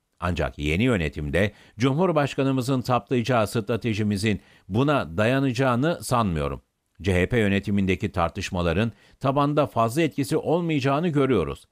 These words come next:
C H P'deki yönetim kargaşasının beş Kasım'da durulacağını ve muhalefette yeniden işbirliklerinin olacağını tahmin ediyoruz. Yorumu şu, ak Parti yönetiminde C H P kongreleri ve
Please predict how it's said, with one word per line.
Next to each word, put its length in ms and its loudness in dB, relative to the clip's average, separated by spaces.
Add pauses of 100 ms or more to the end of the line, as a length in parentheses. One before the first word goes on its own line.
(360)
C 160 2
H 100 4
P'deki 340 0
yönetim 440 2
kargaşasının 920 -2
beş 280 -2
Kasım'da 520 -2
durulacağını 600 2
ve 180 0 (240)
muhalefette 640 0
yeniden 540 0
işbirliklerinin 840 0
olacağını 600 0
tahmin 380 2
ediyoruz. 500 -6 (380)
Yorumu 360 2
şu, 260 -2 (380)
ak 220 0
Parti 260 2
yönetiminde 760 2
C 220 2
H 40 0
P 160 0
kongreleri 640 0
ve 180 0